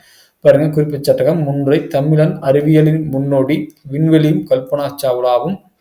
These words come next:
நமது கடமை, முடிவுரை. So அந்த குறிப்புகளை அப்படியே நான் வந்து குறிப்பு சட்டமா போட்டேன். கண்டிப்பா தலைப்புக்கு குறிப்பு சட்டத்துக்கு உங்களுக்கு சேர்த்து ஒரு மார்க்கு கிடைக்கும்.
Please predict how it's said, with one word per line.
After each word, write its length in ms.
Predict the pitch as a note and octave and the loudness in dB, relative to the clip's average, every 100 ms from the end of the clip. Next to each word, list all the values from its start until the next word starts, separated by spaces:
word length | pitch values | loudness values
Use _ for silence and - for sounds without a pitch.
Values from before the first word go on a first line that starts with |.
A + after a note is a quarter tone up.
| _ _ _ _ _ _ _ _ | _ _ _ _ _ _ _ _
நமது 580 | C#3+ D#3 D#3 F3+ - - | -2 2 2 2 -4 -6
கடமை, 400 | - C3+ C#3+ C#3+ - - _ _ | -2 0 0 -2 -6 -10 _ _
முடிவுரை. 440 | D#3 C#3 B2+ A#2 - - _ _ _ _ _ _ _ _ _ _ - - | -6 -4 -4 -6 -10 -14 _ _ _ _ _ _ _ _ _ _ -18 -6
So 160 | F#3+ | -2
அந்த 120 | E3+ | 0
குறிப்புகளை 540 | D3+ E3 D#3 D3 C3 B2+ | 0 0 -2 -2 -2 0
அப்படியே 340 | G#2+ A#2+ B2 | -2 -6 -8
நான் 140 | B2 A2+ | -8 -10
வந்து 160 | A#2 | -10
குறிப்பு 260 | - - C#3 | -12 -12 -12
சட்டமா 320 | A#2+ B2 A#2 | -12 -10 -10
போட்டேன். 360 | A#2 G#2+ F3+ C#4+ - | -10 -8 -8 -8 -10
கண்டிப்பா 360 | - C3+ - D3 | -8 -6 -2 -2
தலைப்புக்கு 460 | - C3+ C3+ C#3 C3+ | 0 0 0 -4 -8
குறிப்பு 260 | C3+ - | -10 -8
சட்டத்துக்கு 320 | C3 B2+ C#3+ | -6 -4 -2
உங்களுக்கு 200 | D3+ C#3 | -2 -4
சேர்த்து 380 | - C3 C3 C3+ | -8 -10 -10 -8
ஒரு 160 | B2 B2 | -10 -8
மார்க்கு 600 | B2+ C3+ C#3 G#3 - - | -6 -6 -4 -6 -6 -8
கிடைக்கும். 500 | - C3 C3 C#3+ C#3 | -6 -4 -2 -2 -2